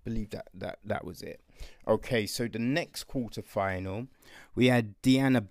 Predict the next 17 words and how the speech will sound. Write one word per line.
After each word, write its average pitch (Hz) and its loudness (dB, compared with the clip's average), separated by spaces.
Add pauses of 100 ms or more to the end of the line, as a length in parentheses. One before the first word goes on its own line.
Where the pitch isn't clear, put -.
Bennett 147 6
against 120 0
Liz 120 6 (160)
Tracy. 104 0 (1300)
Um, 123 10 (680)
and, 185 6 (800)
you 208 12
know, 208 12
what 190 10
we 214 12
usually 175 10
find 139 8
when 160 10
you 180 8
have 156 2
two 147 8
wrestlers 104 2